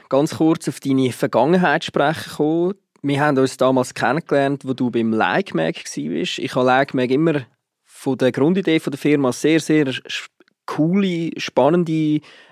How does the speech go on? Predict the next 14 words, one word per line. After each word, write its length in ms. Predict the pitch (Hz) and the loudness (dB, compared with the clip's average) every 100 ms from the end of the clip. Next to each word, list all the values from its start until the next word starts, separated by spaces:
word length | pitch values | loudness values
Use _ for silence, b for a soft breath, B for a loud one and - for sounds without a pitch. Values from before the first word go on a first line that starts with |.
| B | B
äh, 300 | 113 113 98 | -2 -2 0
Firma 360 | 160 160 170 | 2 4 2
gefunden. 520 | 165 - 160 175 175 233 B B B B B B | 0 -2 0 2 0 0 B B B B B B
Äh, 320 | 117 123 123 | 2 4 2
ihr 60 | - | 0
seid 180 | 165 131 | -2 0
damals 340 | 127 151 170 | 2 4 2
schon 280 | - 160 156 | 0 -2 -2
der 100 | 151 | -2
Challenger 480 | - 143 127 165 - | -2 0 2 0 -4
gsi, 260 | - 160 170 | -8 -6 -4
wo 120 | 135 | -2
der 120 | 127 | 0
Medienmarkt 840 | 123 127 139 127 123 123 - - - | 2 2 4 4 4 2 -2 -12 -10